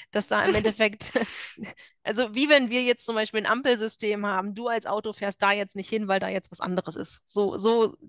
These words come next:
Speaker 1: stelle ich mir das gerade vor.
Speaker 2: Ja.
Speaker 1: Also da ist eine Stadt.
Speaker 2: Und warum soll dort die, also jetzt in diesem Fall zum Beispiel en-,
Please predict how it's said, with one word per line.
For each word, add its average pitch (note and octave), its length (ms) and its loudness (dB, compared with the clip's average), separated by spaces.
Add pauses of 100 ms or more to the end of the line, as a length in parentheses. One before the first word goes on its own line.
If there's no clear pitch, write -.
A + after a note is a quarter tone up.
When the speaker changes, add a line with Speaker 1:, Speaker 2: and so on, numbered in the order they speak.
(120)
Speaker 1:
stelle F#3 300 0
ich F3+ 80 -4
mir F#3+ 100 -2
das F3+ 120 -2
gerade - 180 -6
vor. - 340 -8 (120)
Speaker 2:
Ja. A3 280 2 (420)
Speaker 1:
Also F#3+ 180 -4
da G3 100 2
ist F#3+ 120 -4
eine A3+ 60 2
Stadt. - 420 -4 (1800)
Speaker 2:
Und A#3 200 8
warum G#3+ 300 8
soll G3 360 6
dort F#3+ 560 2 (480)
die, F#3 420 -2
also F#3 220 -2
jetzt F3+ 420 -4 (180)
in G3 140 -6
diesem F#3+ 200 -2
Fall - 280 -2
zum F#3+ 160 -2
Beispiel - 380 -8
en-, - 140 -4